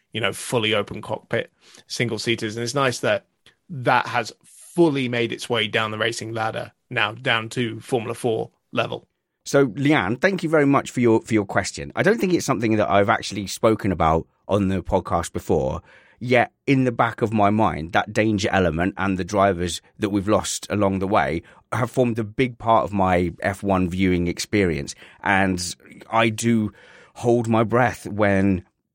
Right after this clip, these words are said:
Speaker 2: Kimi Räikkönen did that rejoin at Silverstone, uh, coming out of the village complex and, and, and went across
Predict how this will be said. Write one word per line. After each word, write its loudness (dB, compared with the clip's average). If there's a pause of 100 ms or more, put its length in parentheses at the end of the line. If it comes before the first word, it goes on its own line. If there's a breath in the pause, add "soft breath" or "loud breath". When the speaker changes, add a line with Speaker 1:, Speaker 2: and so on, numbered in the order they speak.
(160)
Speaker 2:
Kimi 0
Räikkönen 2
did -2
that 0
rejoin 0 (240)
at 0
Silverstone, 0 (260)
uh, -2
coming 0
out 2
of -6
the -2
village 0
complex 0
and, 0
and, -2
and -2
went 0
across -6